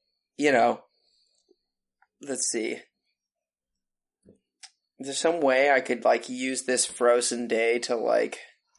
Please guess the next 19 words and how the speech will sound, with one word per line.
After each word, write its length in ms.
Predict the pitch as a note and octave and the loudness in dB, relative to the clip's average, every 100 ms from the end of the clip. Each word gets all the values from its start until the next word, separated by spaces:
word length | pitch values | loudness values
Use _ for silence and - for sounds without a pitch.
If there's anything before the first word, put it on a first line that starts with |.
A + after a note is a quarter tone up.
| - - - - | -20 -20 -14 -4
I 40 | |
don't 140 | C3+ | -2
get 100 | C#3 | -2
to 80 | C3+ | -4
look 240 | A#2 B2 C3 | -4 -4 -4
into 140 | B2 | -4
the 120 | A2+ | -6
future 460 | A#2+ B2+ B2 B2 G#2+ | -6 -6 -4 -4 -4
and, 120 | - | -4
like, 200 | A2 - | -8 -2
bet 140 | A#2+ | -2
on 140 | A2+ G2+ | -2 -6
the 280 | F2+ F#2+ - | -6 -8 -8
stock 380 | - - A#2+ - | -6 -2 -2 -2
market 320 | A#2 A2 A2+ | -6 -4 -4
or 100 | A#2 | -2
the 100 | B2 | -2
Bitcoin 460 | B2 - - C3 B2+ | 0 -2 0 -2 0
market. 460 | B2 A#2+ C3+ C3 | 0 0 -2 -6